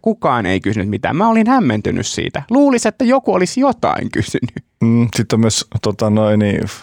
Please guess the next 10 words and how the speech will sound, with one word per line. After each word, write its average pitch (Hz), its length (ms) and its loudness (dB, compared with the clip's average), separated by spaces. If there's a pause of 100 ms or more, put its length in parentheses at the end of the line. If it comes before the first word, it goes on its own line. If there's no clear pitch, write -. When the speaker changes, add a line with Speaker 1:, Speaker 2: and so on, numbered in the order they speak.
(140)
Speaker 2:
ehkä 107 180 -2
se 117 100 0
keskustelu 110 560 -2
on 101 80 0
myös 107 280 0
niin 117 440 2
oudolla 92 480 0
kierteellä. 113 640 0
Speaker 1:
<laughs> 139 60 -2
Et - 120 0